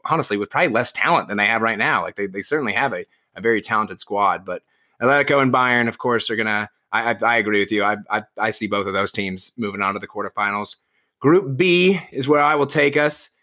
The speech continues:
It's been the, the most exciting group, the Real, Inter, Shakhtar, and Borussia Mönchengladbach.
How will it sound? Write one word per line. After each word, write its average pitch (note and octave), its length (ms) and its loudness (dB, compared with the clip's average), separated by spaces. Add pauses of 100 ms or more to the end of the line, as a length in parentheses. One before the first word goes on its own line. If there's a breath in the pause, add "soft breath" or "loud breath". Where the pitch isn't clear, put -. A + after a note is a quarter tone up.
(160)
It's A2+ 200 -8
been C3+ 260 2
the, C3 200 2
the B2+ 120 -4
most C3+ 240 0
exciting C#3+ 460 0
group, C#3 320 4
the G#2+ 140 -6
Real, C3+ 480 2
Inter, C3 460 -2
Shakhtar, C3 640 0 (260 soft breath)
and A2 120 -6
Borussia B2+ 460 2
Mönchengladbach. B2 920 -2